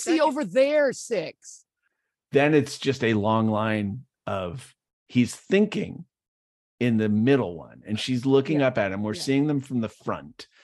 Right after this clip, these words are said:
Speaker 1: and he's thinking, and I guess it's a long line of periods is what he's thinking.
Speaker 2: Yeah, that's what I was talking about. It looks like s-, I mean, it literally looks like thirty.
Speaker 1: Yeah. So we stopped at, uh, "Girl told me she found me handsome," and then it's, like, six.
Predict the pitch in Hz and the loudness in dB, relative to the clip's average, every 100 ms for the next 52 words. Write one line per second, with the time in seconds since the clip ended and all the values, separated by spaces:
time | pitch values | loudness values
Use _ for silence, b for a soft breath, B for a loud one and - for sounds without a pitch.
0 | b b - 247 123 110 - 196 202 131 | b b -4 0 0 -2 0 0 2 0
1 | 104 - 120 120 120 147 147 151 139 135 | -2 -4 -2 0 2 0 0 -4 -2 -2
2 | 135 151 147 151 143 160 160 104 - _ | -2 -2 -2 -4 -6 -8 -8 -8 -12 _
3 | _ _ _ _ _ _ _ _ _ _ | _ _ _ _ _ _ _ _ _ _
4 | 113 110 101 92 - - 302 262 285 320 | -10 -6 -6 -6 -6 -4 -2 -2 -2 -4
5 | 269 247 240 220 170 151 226 277 302 - | -2 -2 -2 -6 -6 -8 -8 -8 -8 -10
6 | - - _ _ _ _ - 277 320 311 | -14 -20 _ _ _ _ -8 -4 -4 -6
7 | 277 320 311 302 262 - 226 190 _ _ | -8 -10 -10 -10 -12 -12 -12 -12 _ _
8 | - 247 247 247 240 226 196 _ 131 90 | -12 -10 -8 -10 -12 -14 -16 _ -4 -4
9 | - B B - - 160 147 139 151 139 | -8 B B -4 2 6 6 4 2 0
10 | - 190 208 190 139 120 110 _ _ - | -2 0 0 0 -2 -2 -4 _ _ -20
11 | 117 110 110 95 90 98 101 110 127 127 | -14 -8 -6 -6 -10 -14 -10 -4 -2 -2
12 | 135 131 123 110 - 117 107 120 117 107 | -2 0 0 -2 -6 -8 -6 -4 -4 -4
13 | 90 107 131 127 107 95 92 95 95 95 | -6 -4 -2 -2 -4 -6 -6 -6 -6 -8
14 | 87 80 - - 151 - - - | -8 -8 -8 -2 -2 -2 -10 -14